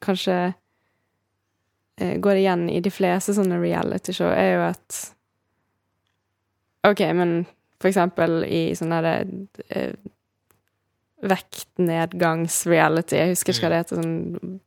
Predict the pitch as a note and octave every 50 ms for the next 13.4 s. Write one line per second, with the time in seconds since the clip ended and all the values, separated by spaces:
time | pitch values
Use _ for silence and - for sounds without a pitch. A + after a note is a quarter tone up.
0 | _ - - - - - E3+ D#3+ D#3 D#3+ B2+ C3 A#2+ C3 B2 A#2+ B2 - - -
1 | A#2+ A#2+ B2 B2+ - - A#2+ A#2 A2+ A2+ A2+ F3 B2 G#2+ G#2+ - C#3 - - F3
2 | F#3+ - E3+ E3+ F3 - _ _ _ _ _ _ - G#3 G3+ A3 A3 G#3+ F3 F3
3 | G3+ - E3+ E3 E3 F3 - - E3+ - F#3 F#3 F3 E3+ F3 - - _ _ _
4 | _ _ _ _ - C3 B2+ A2 G2+ G2 - _ _ _ _ _ _ _ _ _
5 | _ _ _ - G3+ G3+ F#3+ G3+ - G#3+ A3+ G3 E3+ F3 F#3 - G3 G3+ G3+ G3+
6 | G3 G3 G3 F#3 F#3+ F#3 F#3 F#3 - - G3 - - - F3+ F3+ - - - -
7 | - - - - F#3 F3 E3+ E3+ - F#3 - _ _ _ _ _ _ _ _ _
8 | - - G3+ F#3+ F#3 F#3 F#3 - F3+ F3 F3 F3 - _ _ _ _ _ _ _
9 | _ _ _ _ _ _ _ _ _ _ _ _ _ _ _ - B2+ A2+ G#2 -
10 | - _ _ _ - - - - - B2+ A#2+ A2+ A#2 A2+ A2+ A2+ G#2+ A#2 B2+ B2+
11 | B2+ - - B2+ A#2 A2+ A2+ A2+ G#2+ A2 G#2+ G#2 G#2+ G#2 - - - A2+ A2 -
12 | - - A#2+ A2 - - A#2 G#2+ A2 G#2+ G#2+ G#2+ - - A#2 A2+ A2+ A2 G#2+ G#2+
13 | G#2+ G#2+ G#2 - - A#2+ A2+ G#2+